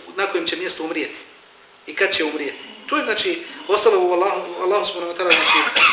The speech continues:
u gajbu, nama gajb, razumijete, nepoznata stvar, ali prijeti, znači, oni grobovi, da kažemo, one, onaj, ona mezarja,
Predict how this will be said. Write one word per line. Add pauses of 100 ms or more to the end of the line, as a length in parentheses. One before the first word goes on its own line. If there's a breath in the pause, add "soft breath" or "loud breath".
(180)
u
gajbu,
nama
gajb, (180)
razumijete,
nepoznata
stvar, (460 loud breath)
ali
prijeti,
znači, (380)
oni
grobovi,
da
kažemo,
one, (500 loud breath)
onaj,
ona
mezarja,